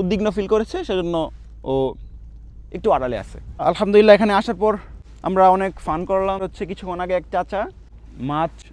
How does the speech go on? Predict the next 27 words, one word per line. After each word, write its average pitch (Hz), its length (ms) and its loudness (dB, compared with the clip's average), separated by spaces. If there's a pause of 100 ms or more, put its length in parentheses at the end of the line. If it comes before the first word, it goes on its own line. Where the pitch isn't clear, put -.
(160)
ধরার 180 280 4
জন্য 196 180 0 (120)
কী 196 120 -8
যেন 196 140 -2
ফেলতেছিল, 190 300 -6 (120)
যাই 185 120 -2
হোক 175 140 -8
এটা 156 140 -6
আমি 165 140 -6
জানি 160 180 -2
না। 208 60 -8 (400)
ভাটা 202 340 4
চলতেছে, 143 360 0 (800)
সেজন্য 220 340 2 (720)
নদীর 196 320 6 (300)
যে 175 80 2 (120)
পাড় 208 300 6 (300)
এটা 170 180 2
দেখেন 214 200 0 (1000)
অনেকটাই 202 280 2
কিন্তু 233 180 2
শুকিয়ে 170 280 2
গেছে। 127 160 -10 (720)
যখন 190 260 4 (260)
জোয়ার 247 280 10
আসবে 208 160 2 (100)
তখন 214 140 -2